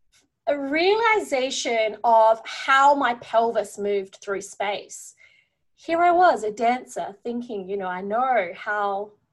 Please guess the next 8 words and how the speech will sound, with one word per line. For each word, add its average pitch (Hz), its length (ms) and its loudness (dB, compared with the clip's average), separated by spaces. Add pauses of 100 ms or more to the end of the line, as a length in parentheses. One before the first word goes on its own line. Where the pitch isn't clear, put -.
amazing 269 500 -2
I 180 120 -4
am, 175 380 -8
and 220 160 -8
yet 226 380 0 (440)
this 247 300 -10
profound, 233 880 -4 (100)
clear 269 840 -2